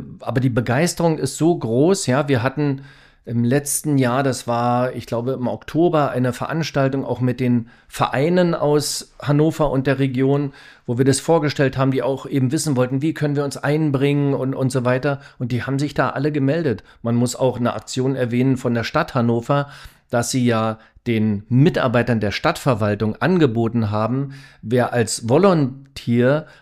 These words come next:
arbeitet bei den Finals, kann das als Arbeitstage anrechnen. Das ist ein unglaubliches Statement, auch von der Stadt, ähm, sich mit diesem Sportereignis zu verbinden.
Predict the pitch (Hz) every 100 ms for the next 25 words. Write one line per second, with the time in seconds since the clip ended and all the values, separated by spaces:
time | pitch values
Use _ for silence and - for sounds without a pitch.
0 | _ - 127 156 139 117 117 117 110 117
1 | 113 123 113 104 123 135 - - 139 143
2 | 139 120 - 131 151 131 - 113 95 98
3 | 98 92 90 - 98 98 104 113 113 139
4 | 160 170 123 123 123 143 135 - 143 156
5 | 135 107 101 107 - 117 113 - 120 139
6 | - 123 120 123 117 117 117 120 131 117
7 | 120 117 - 135 139 120 107 117 - 117
8 | 120 107 117 139 139